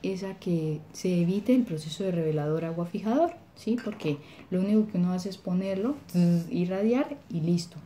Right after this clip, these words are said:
Aquí uno revisa en el computador y en el computador, listo, quedó la imagen y se evita todo el paso de revelador agua fijador.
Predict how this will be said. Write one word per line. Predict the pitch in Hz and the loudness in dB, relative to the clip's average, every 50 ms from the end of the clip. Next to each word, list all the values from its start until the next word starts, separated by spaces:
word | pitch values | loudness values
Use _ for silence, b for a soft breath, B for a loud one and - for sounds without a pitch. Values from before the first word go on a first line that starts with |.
| - | -10
Aquí | - 160 156 156 - 202 202 226 247 B B B B B B B B B | -8 -8 -8 -6 -4 -2 0 0 0 B B B B B B B B B
uno | - 190 190 185 180 180 180 185 185 - - | -2 0 2 2 2 2 2 2 0 0 -2
revisa | - - 170 165 160 170 170 170 170 180 180 | -2 0 0 0 2 2 0 0 -2 -2 -2
en | 185 | 0
el | 180 175 170 | 0 -2 -2
computador | 170 156 151 - 165 156 - 160 151 156 170 202 262 269 - - | -2 -6 -6 -6 -6 -6 -4 -2 -2 0 0 0 0 0 -2 -2
y | - 180 | -2 -2
en | 165 156 | 0 0
el | 156 151 | -2 -4
computador, | 156 156 147 151 156 151 - 147 147 147 143 | -4 -4 -4 -4 -6 -6 -4 -4 -4 -4 -2
listo, | 151 170 170 170 - - 151 | -4 -4 -4 -4 -6 -10 -10
quedó | - 156 147 143 143 143 | -6 -4 -2 -2 -2 -2
la | 147 147 | -2 -2
imagen | 151 156 165 156 156 165 202 226 - - | -2 -2 -2 -2 -2 -2 -4 -4 -4 -4
y | 196 190 | -4 -4
se | - 185 165 160 | -2 -4 -4 -2
evita | 160 170 170 165 - 175 175 175 | -2 -2 -2 -2 -2 -4 -4 -2
todo | - 165 160 160 | -2 0 0 -2
el | 156 | -2
paso | 156 160 160 156 165 165 | -4 -6 -6 -6 -6 -8
de | 156 | -6
revelador | 151 147 147 147 143 139 143 139 139 | -4 -4 -4 -4 -4 -4 -4 -4 -4
agua | 143 143 143 147 143 | -4 -4 -4 -4 -6
fijador. | 143 - 147 - 147 151 156 170 202 208 185 | -6 -8 -8 -8 -6 -6 -4 -4 -4 -4 -6